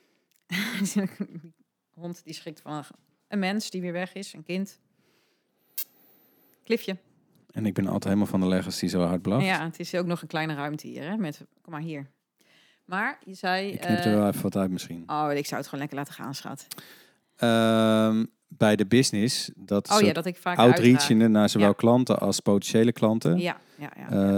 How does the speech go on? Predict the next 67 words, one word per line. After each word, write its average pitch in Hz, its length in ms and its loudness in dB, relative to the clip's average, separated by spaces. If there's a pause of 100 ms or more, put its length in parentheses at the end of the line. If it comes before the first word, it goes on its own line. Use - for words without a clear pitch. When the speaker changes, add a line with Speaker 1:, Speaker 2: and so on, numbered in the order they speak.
(240)
Speaker 2:
Eh, - 100 2
dat - 300 2
ik 101 120 4 (240)
dus - 340 -2 (140)
posts 117 320 6
schrijven 104 300 4
doe 101 120 6
je 101 60 6
regelmatig, 95 580 2
weet 90 200 0
je - 40 -10
wel. 98 140 0
Een 95 80 -2
podcast 98 380 0
doen 95 100 0
we 92 60 2
natuurlijk 90 300 -2
ook 87 120 -2
samen. 98 520 -2
Speaker 1:
Ja. 170 120 -6 (320)
Speaker 2:
Maar 95 140 -6
echt - 140 -4
dat 98 160 -4
contact 113 420 0
leggen. 117 280 2
Ik 113 100 0
ben 104 160 6
vooral 101 220 4
wat 98 80 2
de 98 80 -2
netwerker 104 560 0
en 95 60 -2
de 95 60 -2
contactlegger. 110 760 -2
Speaker 1:
Mhm. 156 240 -2
Speaker 2:
Maar 139 100 2
als 98 120 0
ik 104 100 -6
gewoon 101 220 0
weet 98 260 4
van, - 220 -4
oh, 110 160 0
ik, - 200 -10 (600)
ik 113 160 -2
was 110 180 4
iets 107 140 0
anders 110 240 2
aan 110 60 4
het 101 100 2
doen 104 140 4
en 104 60 2
ondertussen 101 480 0
heb 98 120 2
jij 101 120 2
dat 95 140 0
ook 104 140 -2
gedaan, 104 260 -2
Speaker 1:
Ja, 87 80 0
Speaker 2:
zou 92 120 0
Speaker 1:
ja. 92 60 -2
Speaker 2:
ik 90 40 -8
echt 92 160 -6
heel 92 140 -4
fijn 90 220 -6
vinden, 87 200 -8
Speaker 1:
Ja. 82 60 -12
Speaker 2:
ja. 82 140 -18